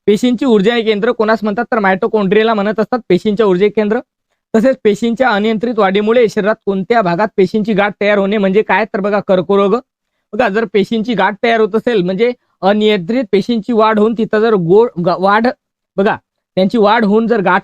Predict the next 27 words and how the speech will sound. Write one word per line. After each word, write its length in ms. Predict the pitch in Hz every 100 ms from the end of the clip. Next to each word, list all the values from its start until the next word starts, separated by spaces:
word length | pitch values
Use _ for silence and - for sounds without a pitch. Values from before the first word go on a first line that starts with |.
| 254
तयार 200 | 226 226
होत 140 | 214 226
असेल 260 | 214 247
तर 80 | 233
त्याला 240 | 214 202 180
काय 140 | 214
म्हणतात? 240 | 214 202 226
तर 60 | 214
कर्करोग 500 | - 175 160 208 196
म्हणतात 220 | 190 220
मित्रांनो, 380 | 202 185 208 233
कॅन्सर 320 | 190 175 - 196
म्हणतात. 280 | 175 143 117 _ _ _ -
ओके, 260 | 180 233
यानंतर 360 | 180 220 226 226
बघा, 180 | 226 262 _ _ -
पेशींच्या 500 | 190 233 220 254 214
अनियंत्रित 400 | 214 214 208 240
विभाजनामुळे 640 | 208 185 190 202 208 220
कोणता 280 | 233 196 220
रोग 140 | 220
होतो? 200 | 185 185
तर 160 | 220 240
कर्करोग 520 | 208 190 208 220 190
होतो, 220 | 190 220 254 _ _ _ -
आताच 240 | 165 240
बघितलं. 380 | 214 180 147 135